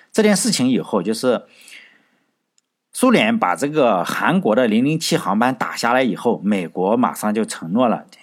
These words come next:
你这个姿态要高嘛，说我们要向民航公司开放G P S全球定位系统。只是在当时啊，G P S实际上还没有建好，建设的初衷呢，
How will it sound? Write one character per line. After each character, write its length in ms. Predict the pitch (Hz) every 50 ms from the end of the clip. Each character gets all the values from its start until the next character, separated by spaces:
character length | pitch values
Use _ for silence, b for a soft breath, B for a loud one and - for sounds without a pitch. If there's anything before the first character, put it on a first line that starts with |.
| _ - -
你 140 | 85 82
这 100 | 82 98
个 100 | 117 123
姿 200 | 117 - - 151
态 160 | 143 147 156 143
要 100 | 131 104
高 220 | - - 123 143
嘛， 120 | 135 104
说 360 | 82 - 110 110 113 113 113 B B B B B B B B B B B B _ _ _ _ -
我 240 | 107 107 101 98
们 200 | 95 95 98 113
要 140 | 127 147 143
向 180 | - 143 135 123
民 380 | 110 98 95 98 110 135 143
航 320 | - - 87 80 85 104 110
公 180 | 95 101 107
司 200 | 107 - - -
开 240 | - - - 123 123
放 200 | 120 127 110 85
G 140 | 73 - -
P 180 | - - - 104
S 300 | 87 76 - - - _ -
全 200 | - - - 120
球 160 | 123 - 104
定 200 | 95 107 104 101
位 100 | 98 87
系 140 | - - 92
统。 120 | - - _ _ B B B B B B B B B B
只 120 | - - 110
是 140 | - 165
在 140 | 165 180 165
当 320 | 165 - 151 170 190 220 220
时 260 | - - - - 87
啊 100 | 82 76
，G 140 | - - 113
P 140 | 113 143
S 260 | 127 113 107 - 127 113
实 160 | - - -
际 60 | 90
上 120 | 117 95
还 80 | - 107
没 100 | 110 120
有 100 | 117 110
建 280 | 113 - 156 143 127 110
好， 160 | - - -
建 280 | - - - 160 139 107
设 160 | - - 139
的 100 | 104 -
初 280 | - - - - 139 131
衷 160 | 143 151 156
呢， 160 | 151 -